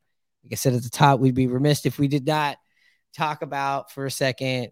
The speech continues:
that on twenty-two years ago, this past Sunday, we lost the Kingdome. It was imploded. Uh,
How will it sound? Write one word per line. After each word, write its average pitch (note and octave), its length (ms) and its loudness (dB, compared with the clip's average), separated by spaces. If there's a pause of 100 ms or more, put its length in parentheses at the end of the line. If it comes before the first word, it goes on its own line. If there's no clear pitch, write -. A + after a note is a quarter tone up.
(120)
that B2 160 -6
on B2 100 -6
twenty-two D3 480 -4
years C#3 300 0
ago, C3 180 -2
this C#3 140 -6
past D3+ 360 -4
Sunday, D3 520 -2
we A#2+ 160 -6
lost B2+ 320 -4
the C3+ 80 -8
Kingdome. D3+ 600 -2
It A2+ 120 -10
was A#2 200 -12
imploded. D3+ 920 0 (540)
Uh, A#2 460 -14